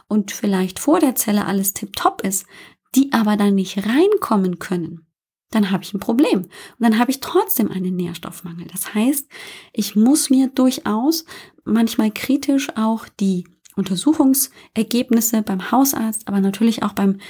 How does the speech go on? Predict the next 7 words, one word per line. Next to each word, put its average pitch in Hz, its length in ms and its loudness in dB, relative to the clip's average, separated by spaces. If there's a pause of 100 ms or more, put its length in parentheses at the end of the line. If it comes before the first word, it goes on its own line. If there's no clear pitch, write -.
(240)
Heilpraktiker - 680 0
angucken 277 680 2 (640)
und 214 100 4
mir 208 100 6
die 196 80 4
Frage 208 360 -2
stellen, 240 340 -2